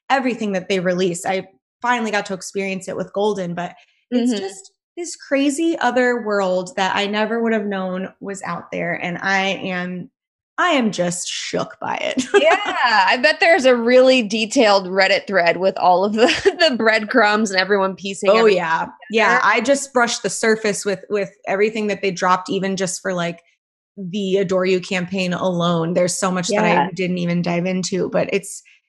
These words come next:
Speaker 1: it's just, I'm really impressed by the work that they've done. And I'm even more impressed by,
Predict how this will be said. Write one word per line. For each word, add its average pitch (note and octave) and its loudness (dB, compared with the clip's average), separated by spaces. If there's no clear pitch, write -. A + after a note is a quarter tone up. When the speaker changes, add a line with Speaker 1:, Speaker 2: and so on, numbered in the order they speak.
Speaker 1:
it's G#3 -6
just, G#3+ -4
I'm G3+ 0
really G3+ 2
impressed F3+ -4
by G#3 0
the G3+ -2
work F#3 -4
that B3 -2
they've D#4+ -4
done. D#4 2
And C4 2
I'm G#3 0
even G3+ 0
more F3+ 0
impressed F3+ -4
by, F3 -4